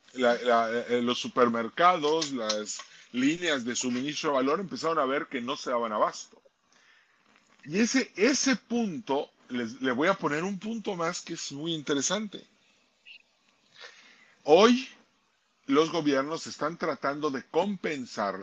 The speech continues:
la diferencia entre la masa monetaria y la demanda actual que hay de, de productos y servicios.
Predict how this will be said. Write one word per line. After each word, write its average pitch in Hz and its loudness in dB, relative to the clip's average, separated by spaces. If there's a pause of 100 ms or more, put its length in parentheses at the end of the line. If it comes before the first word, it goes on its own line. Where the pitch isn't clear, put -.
la 120 6
diferencia 127 -2
entre 98 -6
la 92 -4
masa 120 -4
monetaria 170 -2 (560)
y 143 0
la 127 6
demanda 131 2
actual 113 0
que 104 -4
hay 95 -6 (160)
de, - -16 (320)
de 110 -4
productos 113 -6
y 120 -10
servicios. 151 -4